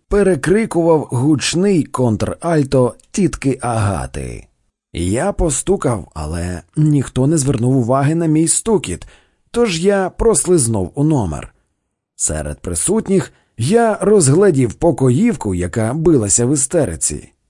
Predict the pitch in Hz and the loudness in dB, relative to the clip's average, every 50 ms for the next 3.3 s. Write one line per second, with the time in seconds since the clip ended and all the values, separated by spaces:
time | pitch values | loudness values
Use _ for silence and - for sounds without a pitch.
0 | _ _ - 190 208 214 - - - 185 185 180 175 165 156 139 160 220 247 240 | _ _ -6 -2 -2 -2 -2 0 2 2 2 2 2 0 2 2 2 2 0 0
1 | 240 196 160 117 101 - - 135 135 135 131 156 170 220 240 233 190 190 202 180 | 0 0 0 0 0 -2 -4 0 2 2 4 4 2 2 0 0 0 0 0 0
2 | 135 - - 202 214 214 208 170 135 110 123 143 156 165 175 180 185 208 208 208 | 0 -2 -2 -2 0 2 4 2 2 2 2 2 2 2 0 0 -2 -2 0 2
3 | 170 143 - - 107 92 | 2 2 2 0 0 -2